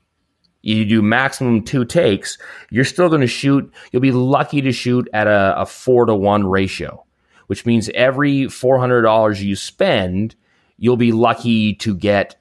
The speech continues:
two, two and a half minutes out of it. So imagine shooting a feature,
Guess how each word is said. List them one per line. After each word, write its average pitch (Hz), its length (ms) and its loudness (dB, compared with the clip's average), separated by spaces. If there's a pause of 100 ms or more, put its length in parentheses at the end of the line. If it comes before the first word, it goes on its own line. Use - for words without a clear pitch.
two, 110 800 2
two 113 180 -4
and 110 80 0
a 101 40 0
half 95 300 -4
minutes 92 380 -2
out 82 140 -2
of - 100 -10
it. - 100 -18
So 98 140 -4
imagine 120 440 0
shooting 117 380 0
a 92 40 -2
feature, 101 520 -2